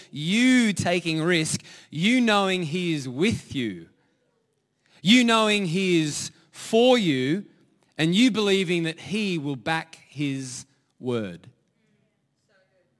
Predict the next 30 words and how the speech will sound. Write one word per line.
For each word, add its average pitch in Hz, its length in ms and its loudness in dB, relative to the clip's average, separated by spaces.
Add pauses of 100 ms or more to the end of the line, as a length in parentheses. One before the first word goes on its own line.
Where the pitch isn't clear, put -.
(720)
And 208 120 2
then 220 200 0
the 196 180 0
other 233 240 2
really 196 440 -2
long 170 260 -2
list 185 420 -2
is 165 180 -4
the 147 80 -8
testimony 190 640 -4
list 156 420 -6 (240)
of 147 100 -8
what 175 160 2
happens 180 480 -2
if 170 140 -2
we 151 120 -2
do 175 280 -2
the 135 120 -8
sent 185 340 -8
list. - 440 -10 (1500)
And 175 140 0
that's 214 240 -2
a 190 220 0
byproduct 175 760 0
of 160 80 -6
first 175 340 -2
doing 180 260 0
the 156 80 -2
gathering 165 480 -2
list. - 420 -12